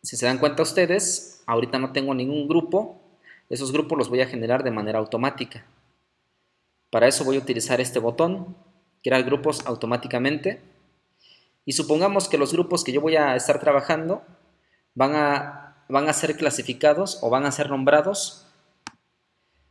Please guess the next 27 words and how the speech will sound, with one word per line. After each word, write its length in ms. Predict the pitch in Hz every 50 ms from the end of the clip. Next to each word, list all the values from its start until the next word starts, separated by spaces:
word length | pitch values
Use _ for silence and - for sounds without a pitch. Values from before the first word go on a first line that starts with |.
| _ _ _ _ -
utilizando 1000 | - 120 - 139 123 127 127 - 156 147 156 156 160 175 196 - - - - - - _ _ _ _ _ _ _ _ _ _ _ _ -
letras. 760 | 139 170 202 196 180 160 156 147 - - - - - - - _ _ _ _ _ _
Por 120 | - 127 120
ejemplo, 280 | 113 143 143 143 147
si 140 | 139 - 131
quisiéramos 480 | 123 123 - - 147 143 143 143 135 -
utilizar 800 | - - 123 117 117 - 143 135 139 143 - - - _ _ _
las 220 | - 123 113 104 113
letras 420 | 127 127 123 - - 120 110 101
de 240 | 104 101 101 98 98
grupo 400 | 107 120 127 123 - 117 113 117
A, 240 | 123 131 143 143 135
grupo 360 | 123 120 120 - - 113 110
B, 260 | 123 131 143 147 143
grupo 300 | 127 123 123 - 117 113
C, 460 | - - - 160 185 214 - - - _ _ _ _ _ _ _ _ _
tendríamos 540 | - 123 127 139 156 165 165 170 165 - -
que 180 | - 165 160
colocar 540 | 156 - 139 123 117 - - 147 147 143 - -
enseguida 580 | 127 117 117 - 127 117 117 131 131 143 139 117
de 120 | - 110
grupo, 480 | 110 123 143 151 - - 190 240 - - -
acá, 580 | 117 107 - 139 156 196 233 - - - - -
del 200 | - 120 117 110
esquema 340 | 107 - - 135 131 143 143
de 260 | 127 120 113 110 107
denominación, 800 | 107 110 117 110 110 110 113 110 110 110 - - 151 175 208 220